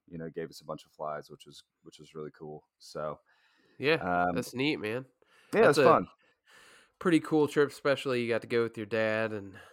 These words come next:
Speaker 2: you know, spend some time with him. And I know
Speaker 1: Oh,
Speaker 2: how
Speaker 1: yeah.
Speaker 2: that is. I,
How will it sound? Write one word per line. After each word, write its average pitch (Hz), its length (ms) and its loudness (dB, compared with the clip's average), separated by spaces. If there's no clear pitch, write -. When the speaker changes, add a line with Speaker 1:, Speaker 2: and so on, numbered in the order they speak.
Speaker 2:
you 113 100 -14
know, 104 80 -10
spend 107 260 -10
some 107 160 -12
time 104 240 -4
with 104 140 -10
him. 104 400 -6
And 98 220 -12
I 104 120 -8
know 107 140 -2
Speaker 1:
Oh, - 20 0
Speaker 2:
how 165 140 0
Speaker 1:
yeah. - 40 -4
Speaker 2:
that 101 160 -6
is. 104 380 -10
I, 113 280 0